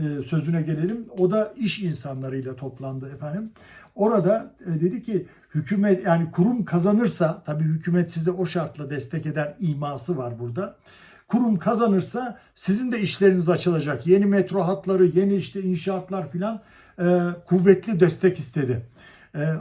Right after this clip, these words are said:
arada kaynamasın o da. Yani şey, bu da, e, şey, özeti şu. Yani Erdoğan işte gidiyor Anadolu şehirlerinde, İstanbul'daki, Ankara'daki deste-, e, şeyler için,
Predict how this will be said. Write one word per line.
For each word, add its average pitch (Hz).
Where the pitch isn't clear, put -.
arada 175
kaynamasın 196
o 135
da. 120
Yani 170
şey, 185
bu 190
da, 220
e, 131
şey, 170
özeti 202
şu. 190
Yani 185
Erdoğan 226
işte 214
gidiyor 196
Anadolu 196
şehirlerinde, 190
İstanbul'daki, 185
Ankara'daki 170
deste-, 151
e, 151
şeyler 170
için, 156